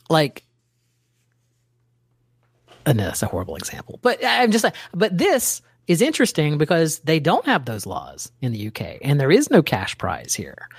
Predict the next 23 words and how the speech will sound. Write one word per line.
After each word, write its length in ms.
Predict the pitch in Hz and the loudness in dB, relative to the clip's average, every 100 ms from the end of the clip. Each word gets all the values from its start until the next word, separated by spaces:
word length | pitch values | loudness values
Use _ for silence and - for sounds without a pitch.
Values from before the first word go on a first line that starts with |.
| - _ - | -20 _ -10
So 720 | - - 151 147 143 139 135 - _ _ - | -4 2 6 6 6 4 2 -4 _ _ -6
I 140 | 120 | -4
don't 260 | 120 123 135 | -4 -4 0
know. 420 | 190 349 87 - _ _ _ _ _ _ _ _ _ _ _ _ _ _ | 0 0 -6 -16 _ _ _ _ _ _ _ _ _ _ _ _ _ _
Maybe 280 | 120 113 123 | -6 -4 2
they 100 | 160 | 2
could 280 | 165 294 165 | 4 0 2
do 180 | 127 117 | -2 -2
some, 480 | - 120 107 104 | -2 -2 -4 -6
some 220 | 101 127 113 | -4 -2 -2
rigomoris 680 | 113 107 107 98 104 - 117 | -2 -4 -4 -4 -4 -4 -4
on 140 | 113 | -6
the 60 | 101 | -4
U 140 | 104 | -6
K 200 | 123 107 | -2 -2
show 240 | - 104 95 | -2 -4 -4
that 180 | 101 | -8
they 100 | - 95 | -10 -8
couldn't 420 | - 156 113 104 | 2 2 2 -10
on 200 | 113 104 | -6 -6
the 80 | 98 | -6
U 240 | 92 98 76 | -8 -8 -8
S. 300 | - - | -8 -8